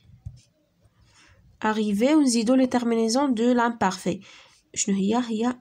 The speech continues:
A I S. Tu arriverais plus tôt. هنايا le verbe choisir. Choisir à la deuxième personne du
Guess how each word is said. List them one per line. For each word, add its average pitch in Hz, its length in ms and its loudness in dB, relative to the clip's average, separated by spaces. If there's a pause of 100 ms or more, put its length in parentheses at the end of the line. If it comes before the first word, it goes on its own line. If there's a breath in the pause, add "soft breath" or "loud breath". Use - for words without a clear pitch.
(140)
A 214 180 -4 (100)
I 226 280 -6
S. - 460 -6 (760 soft breath)
Tu - 380 0
arriverais 214 1040 0
plus 214 320 -4
tôt. - 140 -8 (1300 loud breath)
هنايا 208 720 2
le 240 80 2
verbe 220 440 -2
choisir. 202 680 0 (800)
Choisir 220 580 -2 (440 loud breath)
à 196 60 0
la 190 120 2
deuxième 226 360 0
personne 254 420 0
du 294 340 2